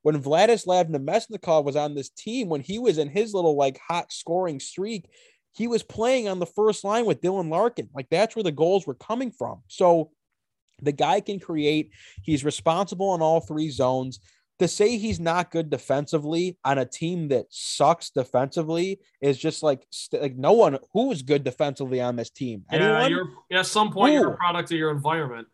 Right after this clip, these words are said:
Speaker 1: Who? They suck defensively. The only
Speaker 2: Yeah.
Speaker 1: guy that was a plus rating on this team was Oscar, Oscar Sundqvist was a plus one. He played eighteen games with the fucking team.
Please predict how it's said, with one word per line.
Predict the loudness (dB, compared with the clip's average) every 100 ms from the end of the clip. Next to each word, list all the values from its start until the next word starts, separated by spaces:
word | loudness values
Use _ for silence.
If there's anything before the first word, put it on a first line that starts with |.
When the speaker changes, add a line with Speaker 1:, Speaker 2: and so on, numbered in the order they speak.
| _ _ _ _
Speaker 1:
Who? | 4 6 4 4
They | 2 2
suck | -4 0 2 2 0
defensively. | 0 2 0 -2 -4 -4
The | 0
only | 0 2
Speaker 2:
Yeah. | 4 4
Speaker 1:
guy |
that | 4
was | 2 -2
a | -6
plus | 0 -2 0
rating | -2 -2 -2 -4
on | -4
this | -4
team | -6 -8 -2
was | -2
Oscar, | 0 0 -2 -8 -10 -10
Oscar | -4 -4 -4 -10
Sundqvist | -4 -6 -4 0 0 -2 _ _
was | 2 2
a |
plus | 0 4 4 2
one. | -2 0 0
He | -2
played | -2 0
eighteen | -2 -6 -10 -10 -2
games | 0 0 -4
with | -10
the | -10
fucking | -10 -10 -12
team. | -12 -10 -10